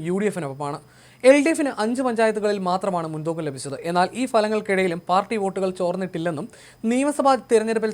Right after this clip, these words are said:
ചിത്രം മാറുമെന്നുമാണ് കേരള കോൺഗ്രസ് എമ്മിന്റെ വിലയിരുത്തൽ. അണികളിൽ ഒരു വിഭാഗത്തിന് മുന്നണി വിടണമെന്ന അഭിപ്രായമുണ്ടെങ്കിലും എൽ ഡി എഫിനൊപ്പം തന്നെ തുടരാനാണ് നേതൃത്വത്തിന്റെ അന്തിമ തീരുമാനം. പാല ഉൾപ്പെടെയുള്ള സീറ്റുകളിലെ സ്ഥാനാർത്ഥിത്വം സംബന്ധിച്ച അന്തിമ തീരുമാനം പാർട്ടിയുമായി ആലോചിച്ച് ഉടൻ പ്രഖ്യാപിക്കുമെന്ന് ജോസ് കെ മാണി വ്യക്തമാക്കി.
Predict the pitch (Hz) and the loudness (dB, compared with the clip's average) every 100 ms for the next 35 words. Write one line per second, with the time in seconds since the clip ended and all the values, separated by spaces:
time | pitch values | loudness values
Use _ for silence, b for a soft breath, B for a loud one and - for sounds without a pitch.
0 | 214 196 220 196 190 214 202 180 185 185 | -6 -6 -4 0 0 0 -2 -2 -4 -4
1 | 180 196 196 185 175 - 165 180 175 156 | -2 -2 -4 -6 -6 -10 -8 -6 -4 -2
2 | 156 156 156 190 B B B 180 196 208 | -2 -2 -4 -6 B B B -2 2 2
3 | 208 190 226 190 143 170 190 190 185 180 | 2 2 2 0 0 0 0 -2 -4 -4
4 | 208 208 180 185 190 185 165 170 185 185 | -2 -2 -2 -2 -2 -4 -4 -4 -2 -2
5 | 175 170 190 131 - B B B 247 262 | -2 -2 -2 -4 -8 B B B 4 6
6 | 302 294 240 226 220 220 214 190 208 214 | 2 0 -2 0 0 -2 -2 2 2 2
7 | 175 180 170 185 185 180 175 165 160 180 | 0 -4 -2 -4 -2 -4 -2 -4 -2 -4
8 | 147 147 151 165 - B B - 269 302 | -4 -4 -4 -6 -8 B B 6 8 10
9 | 320 285 285 269 254 240 226 220 226 220 | 6 4 4 4 4 2 0 0 2 4
10 | 220 208 185 208 208 208 208 202 190 185 | 4 0 0 0 0 -6 -6 -4 -4 -4
11 | 185 170 170 196 190 185 175 175 170 170 | -4 -4 -4 -4 -4 -4 -2 -4 -2 -4
12 | 170 180 180 170 160 160 180 190 156 135 | -4 -4 -6 -8 -6 -2 0 -2 -6 -4
13 | 233 220 190 190 175 175 175 160 160 165 | -4 -4 -6 -4 -4 -4 -8 -6 -8 -6
14 | 180 165 156 147 156 151 151 | -6 -6 -8 -10 -8 -10 -10